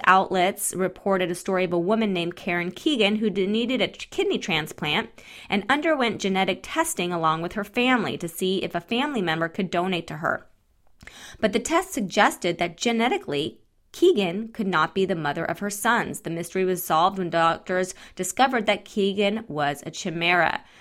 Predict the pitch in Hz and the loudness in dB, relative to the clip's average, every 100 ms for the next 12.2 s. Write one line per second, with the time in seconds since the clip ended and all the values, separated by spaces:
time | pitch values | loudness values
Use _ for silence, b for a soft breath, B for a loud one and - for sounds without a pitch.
0 | b - 180 170 170 160 196 214 - 175 | b -2 0 0 -2 -2 -4 -4 -4 -2
1 | 170 156 165 160 165 180 175 180 202 233 | -2 -4 -4 -2 0 0 -2 -4 4 4
2 | 240 247 226 226 202 - 185 175 180 165 | 4 4 2 2 -6 -4 -2 -2 -4 -4
3 | - 160 160 - 147 - 151 151 - 147 | -4 -4 -6 -8 -12 -8 -8 -10 -14 -14
4 | 143 151 139 - 147 147 87 - - B | -12 -12 -10 -6 -2 -2 -4 -8 -14 B
5 | B B B B - 202 170 170 - 220 | B B B B 0 4 4 4 6 6
6 | 240 254 208 208 196 - - 196 185 185 | 6 2 6 6 6 2 0 0 2 2
7 | - 180 180 165 - 170 165 165 156 - | 0 -2 -2 -4 0 0 0 -4 -8 -6
8 | 151 - 170 170 170 151 151 151 - 190 | -6 -4 -4 -2 -2 -2 -4 -2 0 4
9 | 170 156 - 160 - 156 151 - 220 214 | 4 2 -2 -8 -4 -4 -4 2 6 6
10 | 208 170 - - - B B B - 220 | 6 4 6 4 -4 B B B 4 8
11 | 208 202 - _ - 254 247 277 262 165 | 8 8 -6 _ -4 2 4 6 10 10
12 | 156 | 8